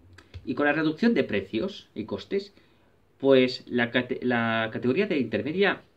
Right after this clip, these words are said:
sufrió un boom bastante espectacular. Con estos motores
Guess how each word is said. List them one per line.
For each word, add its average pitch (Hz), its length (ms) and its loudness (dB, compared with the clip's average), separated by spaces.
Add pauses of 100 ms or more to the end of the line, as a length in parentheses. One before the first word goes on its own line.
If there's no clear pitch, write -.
(200)
sufrió 143 320 6
un 135 160 4
boom 98 400 8 (480)
bastante 90 760 -8
espectacular. 107 640 -4 (1200)
Con 107 180 -2
estos 147 280 -4
motores 156 580 -2